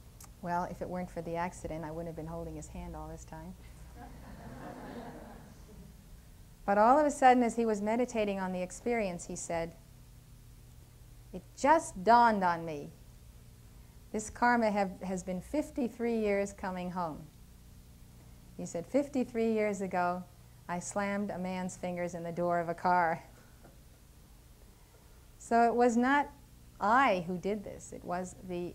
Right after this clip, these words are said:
inexorable law of karma. The servant of Sanat Kumara is the instrument of the law.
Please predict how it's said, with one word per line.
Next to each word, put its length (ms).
inexorable 720
law 380
of 180
karma. 480
The 80
servant 640
of 100
Sanat 460
Kumara 560
is 140
the 140
instrument 540
of 120
the 80
law. 360